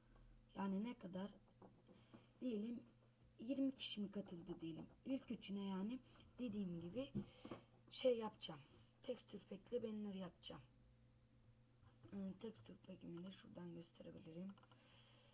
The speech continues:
Nerede? Mesela şunu ben yaptım kendime. Sonra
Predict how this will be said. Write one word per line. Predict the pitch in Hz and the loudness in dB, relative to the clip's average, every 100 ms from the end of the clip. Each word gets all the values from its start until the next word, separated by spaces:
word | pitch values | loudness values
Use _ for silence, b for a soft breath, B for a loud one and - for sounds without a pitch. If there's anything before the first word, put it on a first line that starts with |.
| B B - - - - - - - - - | B B -20 -20 -20 -20 -20 -20 -20 -20 -18
Nerede? | - - - - - 50 50 50 - - - - - - - - - - - - | -14 -14 -16 -18 -18 -18 -16 -18 -20 -20 -20 -20 -20 -20 -20 -20 -20 -20 -20 -8
Mesela | 208 220 196 196 214 220 - - - - | -4 -4 -4 0 2 0 -4 -12 -20 -16
şunu | - - 226 220 | -10 -4 -2 0
ben | 220 | 0
yaptım | 208 175 - - 185 196 - - - - | 0 -2 -6 -6 -2 -2 -6 -18 -20 -14
kendime. | - 170 156 156 160 175 - - - - - - - - - - - - | -4 -2 -2 -4 -4 -6 -8 -20 -20 -20 -20 -20 -20 -20 -20 -20 -20 -20
Sonra | - 196 180 175 175 170 | -6 -4 -2 -2 -2 -2